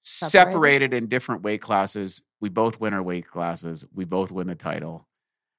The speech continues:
Speaker 1: Perfect.
Speaker 2: And we, and I get to go to the Mister Universe in, which happens to be in Mumbai, India that year.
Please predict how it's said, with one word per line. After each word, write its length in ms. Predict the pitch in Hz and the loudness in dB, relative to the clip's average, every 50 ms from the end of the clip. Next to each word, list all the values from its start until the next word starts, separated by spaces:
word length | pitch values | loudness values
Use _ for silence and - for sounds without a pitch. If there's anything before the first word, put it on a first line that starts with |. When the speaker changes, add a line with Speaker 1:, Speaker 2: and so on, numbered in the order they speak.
| _ | _
Speaker 1:
Perfect. 280 | - 226 196 - - 101 | -6 -6 -4 -2 -2 -2
Speaker 2:
And 140 | 98 92 92 | -2 0 2
we, 220 | 107 107 92 87 - _ - | 0 0 0 -2 -10 _ 2
and 300 | 107 104 101 101 98 - | 4 4 4 4 2 0
I 100 | - 98 | 0 0
get 140 | 98 98 87 | 0 -2 -2
to 40 | |
go 120 | 95 104 95 | -2 -4 -4
to 40 | 92 | -4
the 60 | 90 | -4
Mister 240 | 98 92 - - 95 | -6 -6 -6 -6 -4
Universe 680 | 95 110 113 113 107 110 110 110 107 - - - - - _ _ _ _ _ _ _ _ _ _ | -2 -2 0 0 0 0 0 0 0 -2 -4 -6 -8 -12 _ _ _ _ _ _ _ _ _ _
in, 380 | 101 95 92 95 92 87 90 - - _ _ _ _ _ _ _ _ _ _ _ _ | -6 -4 -4 -2 -4 -4 -6 -8 -12 _ _ _ _ _ _ _ _ _ _ _ _
which 180 | - 98 - - | -10 -10 -8 -2
happens 480 | 110 117 120 127 127 - 123 110 - | 4 6 6 6 6 2 -4 -6 -6
to 80 | - 104 | -8 -6
be 240 | 90 101 98 98 101 | -4 -2 -2 0 -2
in 260 | - - - 98 95 | -4 -4 -4 -2 -2
Mumbai, 680 | 95 95 98 95 95 90 - 98 95 104 107 110 90 | 0 0 0 -2 0 2 4 6 8 8 6 4 2
India 400 | 95 113 120 117 110 98 90 92 | 0 0 2 2 2 2 0 -2
that 300 | 80 85 87 82 82 - | -4 -4 -4 -4 -4 -4
year. 380 | - 73 73 67 76 - 120 | -6 -8 -8 -8 -8 -10 -10